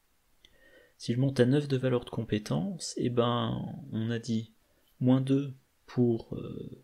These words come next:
le pion qu'on s'attend à piocher la plupart du temps, moins, bah,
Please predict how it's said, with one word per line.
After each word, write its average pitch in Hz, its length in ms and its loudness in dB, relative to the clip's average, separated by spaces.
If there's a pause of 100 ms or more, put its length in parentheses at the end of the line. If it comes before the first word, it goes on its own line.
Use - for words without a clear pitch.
(120)
le 113 160 6
pion 120 240 0
qu'on 110 160 0
s'attend 104 280 0
à 101 40 0
piocher - 320 -2
la 104 40 -4
plupart 101 300 -4
du 104 100 -6
temps, 160 300 -8 (720)
moins, 135 500 2 (340)
bah, 113 140 4